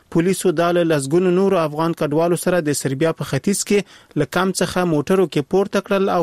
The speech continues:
په یوه ساړه ځنګل کې یې پرېښودل، څو بیرته بلغاریا ته ستانه شي. په راپور کې راغلي چې حمید هغه مهال ولس کلن و او اوس چې څلور کلونه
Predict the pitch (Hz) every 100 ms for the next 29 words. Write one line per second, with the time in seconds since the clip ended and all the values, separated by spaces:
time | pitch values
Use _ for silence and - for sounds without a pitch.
0 | - 160 143 131 - 135 175 156 139 147
1 | 196 - 202 185 147 131 147 131 135 -
2 | - _ - 156 160 185 - 151 139 127
3 | 143 170 156 123 - 127 123 - 143 -
4 | - - - _ 190 202 196 233 226 214
5 | 196 190 196 - 175 151 170 180 165 175
6 | 175 156 160 165 143 131 127 - 147 175
7 | 170 131 123 - - - - 151 147 170
8 | 170 - - 170 - 139 156 156 151 160